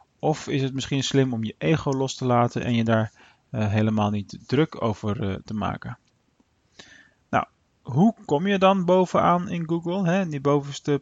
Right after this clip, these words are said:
posities in de natuurlijke zoekresultaten? Ja, als ik daar, eh, eh, ja, in een klein, in één podcast even alles over moet vertellen, dan, eh,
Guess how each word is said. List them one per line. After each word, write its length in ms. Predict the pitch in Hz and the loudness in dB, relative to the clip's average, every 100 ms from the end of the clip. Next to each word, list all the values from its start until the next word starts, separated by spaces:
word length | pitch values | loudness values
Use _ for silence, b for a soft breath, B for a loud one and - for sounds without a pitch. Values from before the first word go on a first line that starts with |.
| _ | _
posities 560 | 143 131 160 - 147 - | -4 -2 -4 -2 -4 0
in 60 | |
de 60 | 135 | 0
natuurlijke 420 | 127 147 135 - | 0 0 -4 -4
zoekresultaten? 880 | 151 156 151 135 147 143 151 180 233 _ b b b _ | -4 0 0 2 4 4 4 0 -4 _ b b b _
Ja, 160 | 120 | 0
als 160 | - 123 | 2 2
ik 180 | 131 123 | 0 4
daar, 460 | 147 143 127 117 | 6 8 6 4
eh, 1000 | - - 113 110 110 107 - 117 107 104 | 2 0 2 4 2 0 -4 -6 -4 -4
eh, 60 | 104 - _ | -6 -10 _
ja, 200 | - - | -10 -6
in 160 | 127 | -4
een 120 | 120 107 | -2 2
klein, 220 | 143 135 | 2 2
in 160 | 143 | -2
één 240 | - 151 131 | -2 -2 -2
podcast 500 | 156 - - 117 - | -4 -4 -4 -4 -2
even 220 | 117 120 | -4 0
alles 220 | 127 131 | 2 2
over 200 | 127 113 | -2 -4
moet 180 | 120 120 | -4 -4
vertellen, 460 | 131 - 175 123 110 | -2 4 6 6 4
dan, 320 | 107 104 104 | 0 0 -2
eh, 140 | 104 | -2